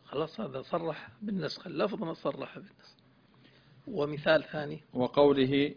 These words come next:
Speaker 2: "كنت رخصت لكم في جلود الميتة فلا تنتفعوا".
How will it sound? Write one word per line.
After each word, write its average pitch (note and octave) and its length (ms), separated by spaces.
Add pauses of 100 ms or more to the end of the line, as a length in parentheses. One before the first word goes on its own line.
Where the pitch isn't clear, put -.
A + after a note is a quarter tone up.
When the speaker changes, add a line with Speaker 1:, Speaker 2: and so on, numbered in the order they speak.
(100)
Speaker 2:
"كنت D3+ 280
رخصت C3+ 560
لكم C3+ 600
في C3 220
جلود C3 440
الميتة C3 600 (260)
فلا C#3 360
تنتفعوا". B2 880